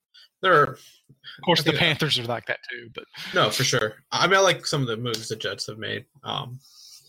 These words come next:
Speaker 1: but anyway, t-, like, speaking of Paradis, like, I'm just gonna call him that, by the way. I don't know how you pronounce his last name until he's
Speaker 2: Yeah, he, he,
Speaker 1: does,
Speaker 2: I
Speaker 1: like, an
Speaker 2: think we should
Speaker 1: interview
Speaker 2: call,
Speaker 1: here.
Speaker 2: we should stick with,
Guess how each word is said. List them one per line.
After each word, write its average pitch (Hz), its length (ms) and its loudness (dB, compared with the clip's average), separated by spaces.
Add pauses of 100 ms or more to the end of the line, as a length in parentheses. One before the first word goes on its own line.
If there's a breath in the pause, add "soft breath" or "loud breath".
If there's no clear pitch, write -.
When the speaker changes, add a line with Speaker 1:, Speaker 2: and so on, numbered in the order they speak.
(480 loud breath)
Speaker 1:
but 139 260 0
anyway, 123 380 2
t-, 135 140 -8
like, 139 260 0
speaking 165 360 -6
of 135 100 -4
Paradis, 110 420 -4
like, 123 240 -6 (720)
I'm 143 100 6
just 156 140 4
gonna 135 140 2
call 107 200 -2
him - 60 -8
that, - 160 -12
by 107 120 -8
the 107 100 -12
way. 101 100 -2
I 107 60 0
don't 113 100 -2
know 104 160 -2
how 113 140 -6
you 110 100 -2
pronounce 104 340 -8
his - 120 -10
last 107 240 -4
name 110 100 -6
until 110 280 -8
he's - 280 -10 (380)
Speaker 2:
Yeah, 147 180 4
he, 202 140 2
he, 147 160 -4
Speaker 1:
does, 139 160 6
Speaker 2:
I 139 60 6
Speaker 1:
like, 123 100 4
an - 40 6
Speaker 2:
think 104 120 4
we - 60 4
should 110 100 6
Speaker 1:
interview 104 160 2
Speaker 2:
call, 104 80 6
Speaker 1:
here. - 120 2
Speaker 2:
we - 80 -10
should - 200 -10
stick - 260 -6 (100)
with, 135 160 -12